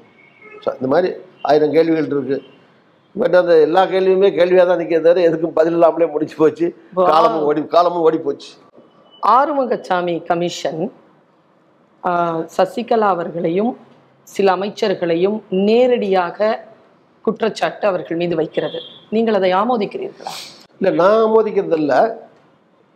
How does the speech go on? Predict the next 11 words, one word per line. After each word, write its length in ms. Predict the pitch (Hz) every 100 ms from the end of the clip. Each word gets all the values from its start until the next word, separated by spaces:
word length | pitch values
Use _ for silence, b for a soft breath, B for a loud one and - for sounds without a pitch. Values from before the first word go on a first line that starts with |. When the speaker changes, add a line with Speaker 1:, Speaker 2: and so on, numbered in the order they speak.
| _ -
Speaker 1:
அப்-, 300 | 123 - - - - - -
நீதிபதி 640 | 123 160 214 220 214 208 190
வந்து 520 | 190 185 196 180 160
விசாரிக்க, 600 | 151 180 202 202 175 147
விசாரிச்சு 580 | 131 147 180 196 196 160
உண்மையை 300 | 185 202 196
சொல்றதுக்கு 300 | 185 165 175
தானே 160 | 196
நீதிபதி, 360 | 185 180 175 170
நீதி 200 | 180 175
விசாரணை 300 | 160 151